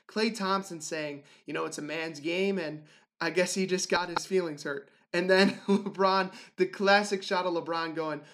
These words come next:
"What'd you say?" Klay said, you know, "Klay, what'd he say?" And then <laughs> he just started laughing. And in those villains, and he's got in the, in the, the Undertaker shirt,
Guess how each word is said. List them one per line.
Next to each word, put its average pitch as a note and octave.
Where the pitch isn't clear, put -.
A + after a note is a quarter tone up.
"What'd G#3
you A3
say?" F#3
Klay F#3+
said, F#3+
you E3+
know, D#3
"Klay, D#3+
what'd D#3+
he E3
say?" E3+
And F3
then F3
<laughs> -
he G#3
just G3
started F#3
laughing. D#3
And F#3
in F#3+
those F3
villains, F#3
and E3+
he's E3+
got -
in F#3
the, E3+
in F#3
the, E3
the E3
Undertaker G3
shirt, G3